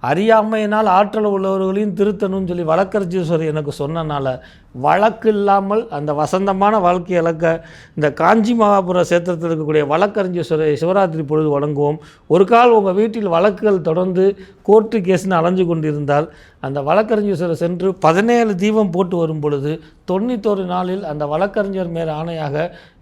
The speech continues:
இந்த கோர்ட்டு பிரச்சனை எப்பேற்பட்ட கோர்ட்டா இருந்தாலும் நிவர்த்தி ஆகுங்கிறத ஆழமா பதிய வச்சு இனிமாவது வாழ்க்கையில சண்டை சச்சரவு இல்லாமல் கோர்ட்டு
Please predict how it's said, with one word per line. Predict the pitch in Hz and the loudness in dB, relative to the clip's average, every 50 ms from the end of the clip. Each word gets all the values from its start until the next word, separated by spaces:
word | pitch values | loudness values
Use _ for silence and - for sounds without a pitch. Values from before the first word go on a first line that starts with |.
| - | -10
இந்த | 147 143 143 135 - - | -8 -6 -6 -6 -6 -4
கோர்ட்டு | 190 208 196 202 208 190 170 | -4 -2 -2 -4 -6 -6 -6
பிரச்சனை | 165 165 - - 151 151 151 151 156 147 139 147 | -6 -8 -8 -8 -8 -6 -6 -6 -6 -6 -6 -6
எப்பேற்பட்ட | 147 - 214 214 226 214 185 180 185 165 165 170 156 151 | -4 -2 0 0 0 0 -2 -4 -6 -6 -6 -6 -4 -4
கோர்ட்டா | 165 175 170 170 175 165 | -4 -4 -4 -2 -4 -4
இருந்தாலும் | 156 151 151 151 156 160 147 147 | -4 -4 -4 -6 -6 -6 -6 -4
நிவர்த்தி | 156 185 190 190 185 190 165 156 | -2 -2 -2 -4 -4 -4 -4 -4
ஆகுங்கிறத | 151 151 151 147 147 143 139 135 131 123 127 | -2 -4 -4 -6 -6 -6 -8 -8 -8 -8 -8
ஆழமா | 143 156 160 160 151 143 123 117 | -6 -6 -6 -8 -8 -10 -8 -8
பதிய | 127 135 147 156 151 139 | -8 -6 -6 -4 -6 -6
வச்சு | 127 117 - - 135 147 151 151 - - - - - _ - 131 | -8 -10 -10 -8 -8 -8 -8 -10 -16 -20 -20 -20 -20 _ -10 -8
இனிமாவது | 143 160 170 175 180 180 196 214 226 202 185 | -6 -4 -4 0 2 2 4 4 2 2 2
வாழ்க்கையில | 180 196 202 185 - 196 190 180 180 175 185 180 180 | 2 2 2 0 0 0 0 0 0 0 -2 -2 -2
சண்டை | 160 147 180 190 208 180 - | -2 -2 0 0 -2 -2 -2
சச்சரவு | 175 165 - 180 170 165 160 | -6 -6 -4 -4 -4 -4 -4
இல்லாமல் | 156 156 156 156 156 151 165 185 185 - - - _ _ _ - | -2 -2 -2 -2 -2 -4 -4 -6 -6 -10 -18 -20 _ _ _ 0
கோர்ட்டு | 185 214 208 - 226 | 0 0 0 0 -2